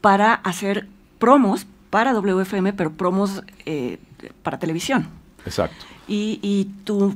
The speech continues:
Speaker 1: hablabas entonces de cómo era muy frustrante, de cómo todas estas ideas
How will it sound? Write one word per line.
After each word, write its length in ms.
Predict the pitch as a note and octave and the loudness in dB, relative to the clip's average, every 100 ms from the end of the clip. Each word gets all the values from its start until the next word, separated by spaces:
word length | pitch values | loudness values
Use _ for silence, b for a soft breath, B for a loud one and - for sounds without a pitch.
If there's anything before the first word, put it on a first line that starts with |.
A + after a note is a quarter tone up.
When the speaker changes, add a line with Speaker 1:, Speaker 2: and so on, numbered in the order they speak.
| - | 0
Speaker 1:
hablabas 360 | F3+ F#3 G3 G#3+ | 4 4 4 2
entonces 420 | G3+ G3 F#3+ G3 | 0 -2 -2 -4
de 100 | F#3 | -4
cómo 300 | F#3 F#3+ F#3+ | -2 0 2
era 320 | F#3+ F#3+ G3 | 2 2 0
muy 440 | G3+ G3+ G3+ G3+ G3 | 4 6 6 4 0
frustrante, 840 | F#3+ G3 - A3 G3+ F3+ E3+ G#3+ - | -4 -8 0 2 2 2 -2 -4 -4
de 120 | F3+ | -6
cómo 280 | - G3+ G#3 | -2 0 0
todas 380 | - A#3+ A#3+ A#3+ | 4 6 6 2
estas 340 | A3 G#3+ G#3 | -4 -6 -6
ideas 480 | F#3 F#3 E3+ F#3 | -2 -2 -4 -10